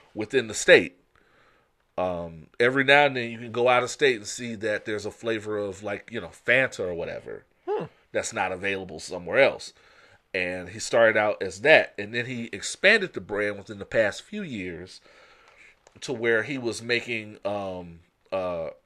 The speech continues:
Speaker 1: his own, so where he was making his own brand flavored drinks,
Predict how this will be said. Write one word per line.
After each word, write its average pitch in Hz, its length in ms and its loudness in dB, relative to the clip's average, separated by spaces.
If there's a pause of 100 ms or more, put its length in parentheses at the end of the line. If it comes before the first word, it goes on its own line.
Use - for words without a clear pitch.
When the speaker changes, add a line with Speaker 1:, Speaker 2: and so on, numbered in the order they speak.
(340)
Speaker 1:
his 131 300 -6
own, 131 460 2 (180)
so 117 160 -2
where 113 160 2
he 127 120 -2
was 107 200 -8
making 117 320 -4
his 113 160 -10
own 123 320 -4
brand 120 600 0 (280)
flavored 120 480 0
drinks, 120 640 -4